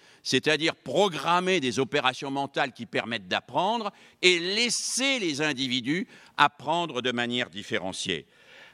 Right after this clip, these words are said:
Alors, euh, oui, euh, qu'est-ce qu'apprendre ? Eh bien, ça mobilise un projet.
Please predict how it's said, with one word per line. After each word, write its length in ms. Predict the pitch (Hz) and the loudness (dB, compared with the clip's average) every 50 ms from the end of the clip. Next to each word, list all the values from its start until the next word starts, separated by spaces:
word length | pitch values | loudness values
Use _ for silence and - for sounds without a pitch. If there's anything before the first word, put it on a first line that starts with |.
| - | -4
Alors, 460 | - - 135 135 131 120 107 90 104 | 0 2 4 4 4 2 0 -2 -4
euh, 160 | 104 98 87 69 - _ _ _ _ _ - | -4 -4 -4 -6 -10 _ _ _ _ _ -2
oui, 400 | 98 131 165 202 233 247 226 170 | 0 2 2 2 2 0 2 2
euh, 200 | 135 127 120 92 - _ _ _ _ _ _ _ _ _ | 2 2 0 -4 -6 _ _ _ _ _ _ _ _ _
qu'est-ce 200 | - 156 147 - | 4 4 4 4
qu'apprendre ? 640 | - 156 139 - - 131 160 202 247 277 226 135 127 | 2 0 0 0 -2 -2 0 0 0 -2 -4 -6 -6
Eh 20 | |
bien, 340 | 127 135 143 147 139 117 - - - _ _ _ _ _ _ _ | -4 -4 -4 -4 -4 -6 -8 -12 -18 _ _ _ _ _ _ _
ça 480 | - - 160 143 143 139 123 117 101 87 | -8 -4 -2 -2 0 0 -2 -4 -4 -6
mobilise 480 | 107 135 151 - 139 151 156 156 139 151 | -4 -4 -4 -4 -4 -4 -4 -6 -6 -6
un 120 | 143 131 | -6 -8
projet. 640 | - 123 135 143 127 120 143 156 190 240 359 359 | -6 -6 -6 -6 -4 -4 -4 -2 -2 -4 -6 -8